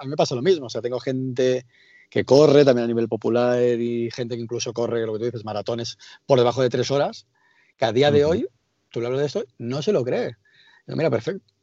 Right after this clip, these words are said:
Speaker 1: perfecto, o sea, que no, pero oye, esto funciona. Y de aquí cuatro o cinco años verás que todo el mundo habla de esto". Oye, pues simplemente lo que le digo a él y al compañero de trabajo y aquí a los sitios y demás, pues oye, pues aquí empezamos,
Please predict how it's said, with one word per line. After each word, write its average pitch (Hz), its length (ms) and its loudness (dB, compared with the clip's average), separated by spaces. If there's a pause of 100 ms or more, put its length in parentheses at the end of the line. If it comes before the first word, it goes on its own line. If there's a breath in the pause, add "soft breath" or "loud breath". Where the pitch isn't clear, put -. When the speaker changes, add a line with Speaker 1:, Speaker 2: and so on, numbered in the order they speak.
(200)
Speaker 1:
perfecto, 117 440 2
o 98 40 -8
sea, 104 340 -8
que 113 80 -2
no, 120 500 2
pero 123 140 4
oye, 135 120 8
esto 127 260 2
funciona. 113 640 -2 (280 soft breath)
Y - 40 0
de 123 80 4
aquí 135 160 4
cuatro 151 240 6
o - 20 2
cinco 160 280 4
años 214 340 2 (240 soft breath)
verás 131 200 -2
que 170 60 -2
todo 156 100 2
el 147 40 0
mundo 156 160 -2
habla 147 140 2
de 135 100 0
esto". 120 180 -8
Oye, 131 140 -4
pues 113 160 -10
simplemente 165 600 -2 (380 soft breath)
lo 127 140 0
que 127 60 0
le 127 140 4
digo 147 220 4
a 147 120 4
él 147 180 -6
y 143 100 -6
al 139 200 -8
compañero 139 240 -12
de 139 80 -12
trabajo 156 400 -6
y 131 240 -8
aquí 120 260 -12
a 139 40 -6
los 131 120 -8
sitios 127 180 -10
y - 20 -8
demás, 135 180 -8 (240 loud breath)
pues - 140 -10
oye, 131 140 2
pues 120 240 -8
aquí - 200 -2
empezamos, 180 560 2